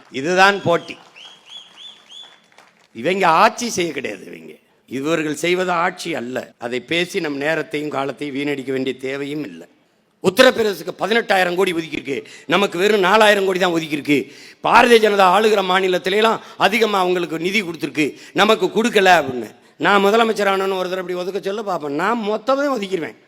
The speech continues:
மொத்தமா ஒதுக்கிடுவேன். போயா வா.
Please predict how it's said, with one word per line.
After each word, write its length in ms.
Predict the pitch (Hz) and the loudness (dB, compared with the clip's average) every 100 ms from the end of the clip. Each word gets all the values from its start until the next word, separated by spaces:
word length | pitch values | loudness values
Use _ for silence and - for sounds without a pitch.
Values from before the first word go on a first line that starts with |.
| _ - | _ -12
மொத்தமா 260 | 175 - 254 262 | -10 -4 -2 -2
ஒதுக்கிடுவேன். 320 | 185 160 127 | -2 -6 -6
போயா 180 | 202 202 175 165 - _ _ _ _ _ _ _ _ _ _ _ _ _ _ _ 156 | -6 -4 -6 -10 -18 _ _ _ _ _ _ _ _ _ _ _ _ _ _ _ 0
வா. 140 | 208 | 2